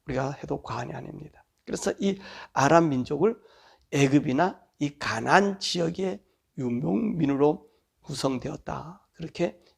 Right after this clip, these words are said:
이야기하기도 합니다. 자, 아람은요, 티그리스 유프라데강 그리고 요단강 유역에 이르는 초생딸 모양의 지형을 형성하고 있어요.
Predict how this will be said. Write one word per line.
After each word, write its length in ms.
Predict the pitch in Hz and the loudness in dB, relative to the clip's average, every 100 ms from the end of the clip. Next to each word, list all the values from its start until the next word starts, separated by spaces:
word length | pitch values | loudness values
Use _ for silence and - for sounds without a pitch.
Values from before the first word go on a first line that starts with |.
| - | -10
이야기하기도 720 | 131 117 135 - 120 - 104 | -2 -2 -4 -10 -14 -12 -12
합니다. 440 | 127 - - - _ _ - - - - | -12 -16 -20 -20 _ _ -12 -10 -8 -10
자, 120 | - - | -6 -2
아람은요, 640 | 123 131 226 170 175 - _ _ _ _ - | 2 6 6 6 2 -4 _ _ _ _ -10
티그리스 800 | - 254 208 196 - 214 214 - | -6 -2 -2 -2 -2 0 0 -2
유프라데강 840 | 180 156 196 151 165 180 196 190 - _ _ _ | -2 0 0 0 0 -2 -2 -4 -10 _ _ _
그리고 260 | - 139 151 - | -6 2 2 2
요단강 800 | 135 123 170 185 190 170 175 160 | -2 2 4 4 4 4 2 -4
유역에 420 | 135 143 156 151 160 | 0 6 8 8 4
이르는 640 | 143 135 180 135 151 170 - _ | 4 0 2 0 -4 -12 -20 _
초생딸 920 | - 269 - 254 240 _ - 196 196 | -12 -8 -2 -2 -4 _ 0 0 0
모양의 1000 | 190 165 131 135 135 147 139 190 220 220 - _ _ | -2 -2 -2 -2 -4 -6 2 6 6 2 -12 _ _
지형을 560 | - 160 147 127 165 185 _ _ | -4 4 4 4 -2 -6 _ _
형성하고 680 | - 196 190 - 151 - - | -10 -6 -4 -4 -4 -6 -8
있어요. 360 | 147 - - | -12 -14 -18